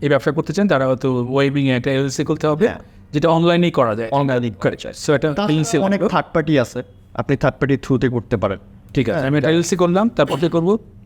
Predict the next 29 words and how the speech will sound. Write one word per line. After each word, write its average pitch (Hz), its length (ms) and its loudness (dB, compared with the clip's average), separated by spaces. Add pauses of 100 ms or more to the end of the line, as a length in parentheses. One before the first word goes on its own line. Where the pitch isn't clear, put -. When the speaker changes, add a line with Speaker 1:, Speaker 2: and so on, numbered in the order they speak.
(160)
Speaker 2:
এলএলসি 165 380 0
করবেন। 139 340 -2 (200)
এলএলসি 135 360 -2
করার 131 260 2
পর 139 280 0 (440)
আপনার 120 440 2
একটা 110 220 -2
ব্যাংক 117 260 0
অ্যাকাউন্ট 123 320 -2
করতে 107 280 -4
হবে। 101 180 0 (600)
Speaker 1:
ঠিক 127 140 2
আছে, 117 160 0
আমরা 131 140 2
ব্যাংক 127 200 0
Speaker 2:
ব্যাংক 120 120 -4
Speaker 1:
অ্যাকাউন্ট 127 240 0
Speaker 2:
অ্যাকাউন্ট 139 220 -2
করবেন। 123 300 -4
Speaker 1:
এলএলসি 151 340 0
টা 160 120 2
হলে 151 160 2
তো 156 60 2
আমি 143 60 2
একটা 135 100 0
ব্যাংক 131 160 2
অ্যাকাউন্ট 127 300 -4
খুলতে 123 180 -4
পারবো। 120 280 -2